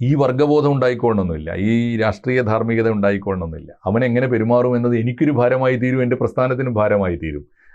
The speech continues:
അത് ഒരു ജനതയുടെ വിമോചന സ്വപ്നങ്ങളെ ബാധിക്കും. അതുകൊണ്ട് വൈകി കല്യാണം കഴിച്ചതാണ് വി എസ്.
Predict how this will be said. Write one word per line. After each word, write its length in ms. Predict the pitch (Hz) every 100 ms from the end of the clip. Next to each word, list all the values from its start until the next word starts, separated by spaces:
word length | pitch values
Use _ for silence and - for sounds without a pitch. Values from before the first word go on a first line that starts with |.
| -
അത് 160 | 117 147
ഒരു 160 | 139
ജനതയുടെ 440 | 117 117 120 127 123
വിമോചന 400 | 110 113 120 120
സ്വപ്നങ്ങളെ 440 | 107 107 101 95
ബാധിക്കും. 460 | 87 82 82 78 - _ _ _ - - - - - _ 92
അതുകൊണ്ട് 360 | 101 107 107 117 113
വൈകി 300 | 104 117 135
കല്യാണം 320 | 135 127 123
കഴിച്ചതാണ് 420 | 117 101 104 92
വി 100 | 87
എസ്. 240 | 85 78